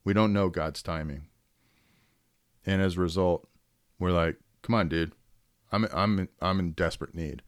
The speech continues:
But God ultimately knows each and every oth-, each and every one of us, and he has a plan. And he has a plan for each of us. So with that, we,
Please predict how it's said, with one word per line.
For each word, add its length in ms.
But 140
God 280
ultimately 640
knows 480
each 220
and 80
every 260
oth-, 220
each 200
and 80
every 180
one 200
of 80
us, 320
and 120
he 80
has 220
a 40
plan. 400
And 100
he 100
has 220
a 40
plan 340
for 200
each 220
of 100
us. 340
So 520
with 280
that, 320
we, 260